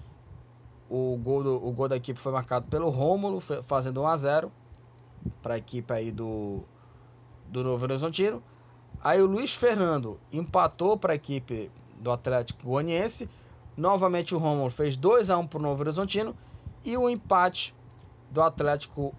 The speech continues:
Goianiense foi marcado pelo Alex Vinícius. Dois a dois, Atlético Goianiense, é, e,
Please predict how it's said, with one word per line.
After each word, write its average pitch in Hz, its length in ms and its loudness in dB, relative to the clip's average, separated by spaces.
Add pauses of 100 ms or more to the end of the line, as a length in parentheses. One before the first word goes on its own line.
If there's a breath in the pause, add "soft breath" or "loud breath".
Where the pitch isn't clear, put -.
(220)
Goianiense 208 840 4
foi 170 200 2
marcado 156 460 2
pelo 156 260 -2 (120)
Alex 190 500 0
Vinícius. 185 760 -2 (500 loud breath)
Dois 214 540 4
a 208 100 4
dois, 165 460 0 (720)
Atlético 147 720 0
Goianiense, 139 720 -2 (1080)
é, 131 440 0
e, 123 1120 -4